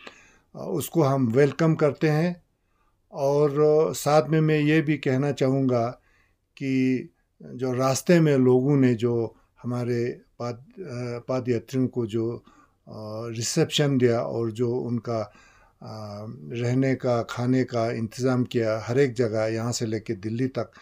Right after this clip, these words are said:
उन सब लोगों को, अ, मैं एपेक्स बॉडी की तरफ से थैंक्स बोलना चाहूँगा। अ, लेकिन, अ, अभी हमें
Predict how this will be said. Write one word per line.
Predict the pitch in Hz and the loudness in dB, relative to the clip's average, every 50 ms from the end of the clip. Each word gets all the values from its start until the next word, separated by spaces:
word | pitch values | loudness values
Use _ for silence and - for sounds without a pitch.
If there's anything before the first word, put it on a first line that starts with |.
| - - - - - - - | -20 -20 -20 -20 -20 -20 -12
उन | - 160 139 131 | -8 -4 -4 -4
सब | 131 - - 143 151 135 131 | -4 -2 0 0 0 0 0
लोगों | 131 131 127 123 127 135 131 | -2 0 0 2 2 0 0
को, | 131 - 117 113 110 110 107 _ _ - - - - - - _ _ _ - | 0 -2 -2 -2 -2 -4 -8 _ _ -20 -20 -20 -20 -20 -20 _ _ _ -18
अ, | 139 123 120 113 117 120 | -14 -10 -10 -8 -6 -4
मैं | 123 120 123 127 139 | -4 -4 -2 -2 -2
एपेक्स | 160 139 - - 147 127 117 | -4 -4 -2 -2 -2 -2 -2
बॉडी | 117 117 135 131 123 131 | 0 2 2 2 2 0
की | 127 - 131 | -2 -2 -2
तरफ | 131 127 117 113 - | 0 2 0 0 0
से | - - 127 117 113 113 - _ _ _ _ - - | -2 -2 -2 -2 -2 -4 -8 _ _ _ _ -10 -8
थैंक्स | 131 143 147 135 | -6 -4 -4 -4
बोलना | 113 113 117 123 117 120 123 123 | -4 -2 -2 0 0 2 0 0
चाहूँगा। | 120 - 113 95 104 107 104 98 110 117 139 170 - _ _ _ _ - - - - - - - _ _ _ _ _ - | 0 -2 -4 -2 -2 -4 -4 -2 -4 -4 -4 -6 -8 _ _ _ _ -20 -20 -20 -20 -20 -20 -20 _ _ _ _ _ -10
अ, | 160 139 135 139 143 147 170 190 214 | -8 -4 -2 0 0 0 -2 -4 -6
लेकिन, | 185 160 139 156 165 165 - 175 175 175 170 170 170 | -6 -2 0 0 0 4 4 6 6 6 6 6 4
अ, | 165 160 160 160 165 - - - _ _ _ _ _ _ _ _ _ _ _ _ _ _ _ _ _ _ _ - _ - | 4 4 2 2 2 -2 -6 -8 _ _ _ _ _ _ _ _ _ _ _ _ _ _ _ _ _ _ _ -20 _ -10
अभी | - 143 135 135 190 185 | -8 -6 2 4 4 4
हमें | 156 135 143 151 160 165 170 170 170 170 170 | 4 4 2 4 4 4 6 6 4 2 0